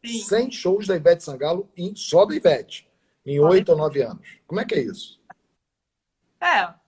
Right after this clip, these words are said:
Speaker 1: a gente, é aquilo que a gente falou lá no início, a gente tinha um, um, um volume grande, né? Tinham artistas que a gente trabalhava mais, até pelo relacionamento, de se conhecer e de confiança. E,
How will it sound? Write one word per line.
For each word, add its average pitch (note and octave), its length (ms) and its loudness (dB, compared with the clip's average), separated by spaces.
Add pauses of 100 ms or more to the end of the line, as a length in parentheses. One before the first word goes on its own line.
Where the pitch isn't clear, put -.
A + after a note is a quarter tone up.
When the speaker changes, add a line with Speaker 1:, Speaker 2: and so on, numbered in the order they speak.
(100)
Speaker 1:
a B3 140 -6
gente, B3 320 -16
é C#4 60 -8
aquilo C#4+ 400 -16
que D4 80 -12
a - 20 -12
gente C#4+ 180 -16
falou C#4+ 180 -6
lá D4 120 -2
no F4 60 -10
início, D#4+ 180 -8
a - 20 -4
gente B3+ 280 -8
tinha E4 400 -6
um, D#4+ 80 -6
um, C4+ 420 -8
um C4+ 60 -2
volume C#4 380 -2
grande, C#4+ 520 0
né? C4+ 380 -4
Tinham D#4+ 200 -6
artistas E4+ 440 -4
que C#4+ 80 -14
a C#4 40 -10
gente B3+ 200 -4
trabalhava A#3 560 0
mais, A3 520 -4
até A#3 280 -12
pelo B3 280 -12
relacionamento, B3+ 1400 -10 (340)
de A3+ 180 -6
se B3 140 -12
conhecer C4 680 0
e A#3 140 -4
de A#3 100 -14
confiança. B3+ 1200 -6 (420)
E, G#3+ 1120 -8